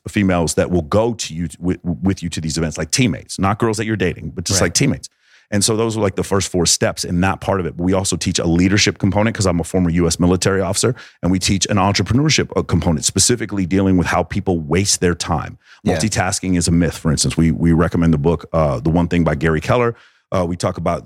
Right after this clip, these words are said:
Speaker 1: l-, leadership components from Crucial Conversations, Start With Why, different books like that that we go over. I also recommend bu-, the, the book, uh, the, the Operator by Robert O'Neill. Um, and also, we have an evolutionary psychology pillar where I actually recommend all of Doctor David Buss's books, like When Men Behave Badly, and, um,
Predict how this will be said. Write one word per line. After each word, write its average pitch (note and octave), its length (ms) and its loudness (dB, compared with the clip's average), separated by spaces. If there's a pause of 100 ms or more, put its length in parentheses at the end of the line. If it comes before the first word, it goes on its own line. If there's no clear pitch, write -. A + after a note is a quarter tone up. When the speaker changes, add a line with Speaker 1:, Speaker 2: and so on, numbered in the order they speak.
Speaker 1:
l-, D#2 140 -6
leadership G#2+ 360 -2
components G2+ 440 -2
from E2+ 160 0
Crucial F2+ 260 0
Conversations, F#2+ 840 2
Start F2+ 300 0
With D#2+ 120 -8
Why, F2+ 340 0
different F#2 300 0
books F2 180 0
like D#2+ 180 -2
that E2+ 200 0
that F2 80 -4
we E2 100 -2
go E2 200 0
over. D#2+ 240 0 (260)
I F#2 80 2
also G2+ 220 0
recommend F2+ 440 0
bu-, D#2+ 160 0
the, E2 360 0
the E2+ 80 0
book, E2 240 0
uh, D#2 400 2
the, E2 360 2
the D#2+ 220 2
Operator F#2 340 0
by F2 140 0
Robert E2+ 320 2
O'Neill. F#2 320 2 (440)
Um, D2+ 520 -2 (120)
and G2+ 120 2
also, G2+ 420 0
we F#2 120 0
have F#2 100 0
an F#2 60 -4
evolutionary F#2 440 2
psychology F2 800 0
pillar F2+ 260 2
where E2 380 0
I E2 140 2
actually F#2+ 340 0
recommend F2 460 0
all F2 160 2
of D#2 80 -2
Doctor E2 280 0
David D#2+ 300 0
Buss's E2+ 300 0
books, D#2 320 -2
like D2+ 200 -4
When F2 140 0
Men E2+ 160 2
Behave E2 260 2
Badly, E2 460 0
and, D#2 220 0
um, C#2+ 320 0